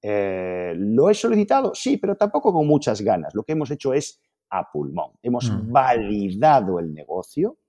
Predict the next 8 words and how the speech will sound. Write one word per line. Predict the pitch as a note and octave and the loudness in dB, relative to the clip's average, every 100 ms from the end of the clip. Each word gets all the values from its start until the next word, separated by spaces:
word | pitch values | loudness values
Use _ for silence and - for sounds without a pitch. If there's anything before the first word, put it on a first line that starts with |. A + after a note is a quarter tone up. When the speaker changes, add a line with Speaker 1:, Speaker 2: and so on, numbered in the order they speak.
| _ _ - _ _ | _ _ -20 _ _
Speaker 1:
y | A#2+ | -2
esto | C3 E3 | 0 -2
equivale | D#3+ D3+ D#3 D#3+ | 0 4 4 4
a | D3+ | 0
que | D3+ D#3 B2+ | -2 -2 -4
el | |
sistema | A#2+ G#2+ D3 - | -8 -2 0 0
funciona. | A2 - G#2 C2+ | -4 -2 -4 -4